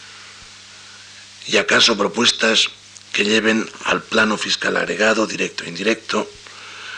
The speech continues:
la idea de escala móvil de salarios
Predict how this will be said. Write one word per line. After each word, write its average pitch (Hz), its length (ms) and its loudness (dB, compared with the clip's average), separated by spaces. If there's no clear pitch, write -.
la 95 320 2
idea 107 420 2
de 95 360 -2
escala 110 400 2
móvil 98 300 0
de 90 80 -2
salarios 101 640 2